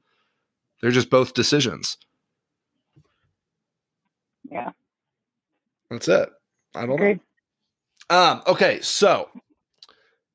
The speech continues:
Speaker 1: the question I usually finish with on anyone is the breakfast question.
Speaker 2: Mm-hmm.
Speaker 1: But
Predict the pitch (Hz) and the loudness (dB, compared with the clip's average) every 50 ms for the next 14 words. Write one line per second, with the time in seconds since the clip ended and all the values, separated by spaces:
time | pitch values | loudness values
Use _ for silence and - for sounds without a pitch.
0 | _ _ _ _ _ _ _ _ _ _ - 135 151 135 - - 180 202 196 - | _ _ _ _ _ _ _ _ _ _ -12 -10 -10 -10 -4 0 2 2 2 2
1 | 208 196 180 165 151 143 165 185 202 175 196 185 160 139 - - 131 123 117 - | 2 2 2 2 2 2 0 0 2 2 4 4 4 2 2 0 -2 -2 -2 -2
2 | - 117 107 107 117 127 - - _ _ _ _ _ _ - 127 135 127 120 120 | -2 -2 -2 -2 -4 -6 -10 -18 _ _ _ _ _ _ -2 -2 0 0 0 0
3 | 113 107 101 98 98 107 127 - - _ _ _ _ - - - _ _ _ _ | -2 -2 -4 -6 -6 -10 -14 -18 -20 _ _ _ _ -20 -20 -20 _ _ _ _
4 | _ 156 160 - 143 147 165 175 185 202 - 151 123 - - 120 101 - - - | _ 2 2 2 2 0 2 2 0 0 -2 -6 -6 -6 -6 -6 -6 -6 -8 -10
5 | - - - - 220 220 202 190 185 - _ _ _ _ _ _ _ _ _ - | -10 -10 -4 0 0 0 0 -2 -4 -10 _ _ _ _ _ _ _ _ _ 2
6 | 170 170 156 131 - | 2 2 2 0 -4